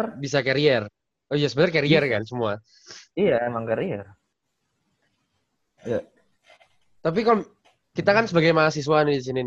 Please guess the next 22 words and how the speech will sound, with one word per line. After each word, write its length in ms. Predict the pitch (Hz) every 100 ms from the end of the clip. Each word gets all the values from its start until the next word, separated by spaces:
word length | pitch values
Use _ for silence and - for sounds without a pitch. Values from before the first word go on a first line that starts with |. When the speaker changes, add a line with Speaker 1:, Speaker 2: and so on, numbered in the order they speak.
| 113
Speaker 1:
nih, 40 | - _ _ _ -
ada 220 | 123 123
yang 160 | 123 117
merantau, 800 | 127 127 123 131 127 127 127 127
ada 160 | 113
yang 160 | 117 117
juga 240 | 113 113
tinggal 240 | 120 120 120
di 60 | 123 120
rumah. 400 | 123 123 123 127 - _ _ _ _ - - - _ _ _ _ _ _ _
Eh, 360 | - 113 113 113 113 _ _ _ _ _ _ _ _ -
kalau 180 | 139 143
misal, 380 | 151 - 165 151 - -
kan 100 | 233
banyak 220 | 165 143 156
nih 100 | 185 170 _ _ _ _ _ _ _ _ _ -
orang 180 | 147 151
tua-orang 260 | 156 151 156
tua 100 | 156 156
tuh 80 | 180
pada 160 | 147
panik, 380 | 147 135 151 165